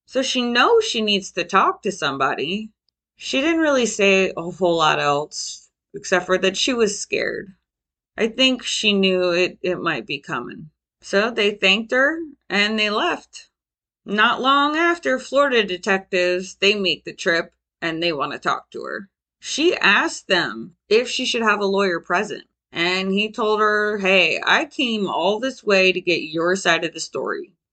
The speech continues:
Don't you want to tell your side of the story?" She asked him, "Do you know what he said to me?" And he's like, "No, that's why I'm here. What, what happened?" He said that for months he didn't actually love me.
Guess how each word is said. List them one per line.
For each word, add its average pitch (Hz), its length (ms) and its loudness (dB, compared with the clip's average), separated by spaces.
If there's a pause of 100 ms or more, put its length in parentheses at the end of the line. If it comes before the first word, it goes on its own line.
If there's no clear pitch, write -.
Don't 151 260 0
you 196 100 2
want 202 140 2
to 202 40 -2
tell 208 220 2
your 190 300 4
side 233 260 2
of 254 100 0
the 247 60 -6
story?" 269 580 0 (220)
She 214 380 2
asked 311 360 4
him, 156 380 -2 (100)
"Do 185 120 -4
you 165 200 2
know 220 260 4
what 247 200 2
he 202 140 -2
said 190 320 0
to 262 100 -2
me?" 320 320 0 (300)
And 196 160 2
he's 202 140 0
like, 214 200 2
"No, 262 460 2
that's - 180 -8
why 208 140 2
I'm 220 80 2
here. 262 440 2 (320)
What, 190 240 -6 (180)
what 170 120 0
happened?" 190 560 0 (400)
He 240 140 -4
said 226 400 2
that 202 260 4
for 196 180 4
months 190 560 2
he 220 200 0
didn't 190 400 0
actually 175 640 2
love 143 380 0
me. - 280 -12